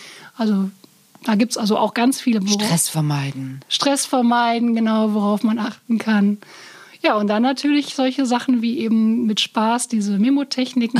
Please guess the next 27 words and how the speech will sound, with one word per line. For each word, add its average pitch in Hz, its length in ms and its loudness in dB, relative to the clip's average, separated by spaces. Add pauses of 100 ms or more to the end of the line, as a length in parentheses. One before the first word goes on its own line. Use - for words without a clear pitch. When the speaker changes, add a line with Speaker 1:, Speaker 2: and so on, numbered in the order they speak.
Speaker 2:
<laughs> 233 40 -6
Speaker 1:
anzuwenden, 220 520 0
was 196 120 0
Neues 240 460 2
lernen. 214 360 2
Speedreading 247 960 0
ist 247 220 -2
ein 214 160 2
super 240 520 0
tolles 226 500 -2
Thema, 220 480 2
ja, 208 160 0
das 214 240 -4
mache 214 180 0
ich 262 160 -8
auch. 277 240 -2
Also, 208 280 0
dass 214 120 -2
man 233 180 2
eben 202 300 2 (540)
lernt, 226 480 2
wie 233 80 2
man 214 240 2
in 208 420 0 (680)
sehr 226 280 4
kurzer 262 480 -2
Zeit, 247 460 0